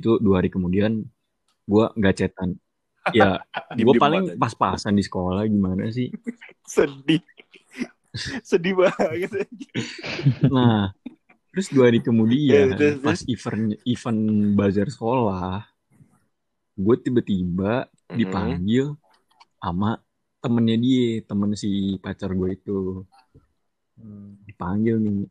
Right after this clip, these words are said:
Speaker 1: Eh,
Speaker 2: Hmm.
Speaker 1: cewek, cewek.
Speaker 2: Cewek cowok nih yang manggil nih?
Speaker 1: Manggil,
Speaker 2: Cewek.
Speaker 1: katanya, eh, suruh ke tangga, tangga sekolah.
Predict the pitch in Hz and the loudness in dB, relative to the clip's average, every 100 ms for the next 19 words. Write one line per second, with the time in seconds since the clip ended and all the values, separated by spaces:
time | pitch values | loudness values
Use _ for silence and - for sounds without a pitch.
0 | _ _ - 104 101 95 98 127 117 95 | _ _ -6 -2 0 -2 -2 0 2 2
1 | 95 92 87 82 135 160 160 151 123 120 | -2 -4 -6 0 2 2 0 -2 -6 -8
2 | 123 120 101 _ _ _ _ _ 95 101 | -10 -12 -16 _ _ _ _ _ -2 2
3 | 101 98 92 87 98 101 117 123 - - | 4 4 2 -2 -6 -2 -2 -4 -10 -20
4 | - 98 90 90 - - 87 - - 92 | -10 -6 -6 -6 -12 -10 -10 -10 -8 -4
5 | 104 113 113 101 92 90 87 87 92 92 | 0 2 2 0 -4 -10 -10 -10 -8 -8